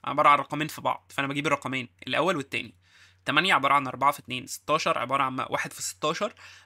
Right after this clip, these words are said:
بعد كده اتنين في تمانية، بعد كده أربعة في أربعة مثلًا، وهكذا. طيب، آم، بعد كده بتشيك بقى حتة هوريك التشيك فانكشن عاملة ازاي، بس بتشيك السبسترينج.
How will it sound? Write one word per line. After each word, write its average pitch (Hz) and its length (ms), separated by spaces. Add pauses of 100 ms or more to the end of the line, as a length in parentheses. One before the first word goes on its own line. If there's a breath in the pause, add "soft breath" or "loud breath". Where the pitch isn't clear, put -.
بعد 127 180
كده 143 180
اتنين 151 200
في 156 120
تمانية، 190 460
بعد 135 120
كده 156 100
أربعة 151 240
في - 100
أربعة 127 260
مثلًا، - 280 (260)
وهكذا. 135 380 (680 soft breath)
طيب، - 200 (760 loud breath)
آم، 139 460 (100)
بعد 214 220
كده 254 180
بتشيك 247 440
بقى 262 540
حتة 208 460
هوريك 151 220
التشيك - 260
فانكشن 190 360
عاملة 185 200
ازاي، 180 280
بس 226 160
بتشيك - 580
السبسترينج. 147 800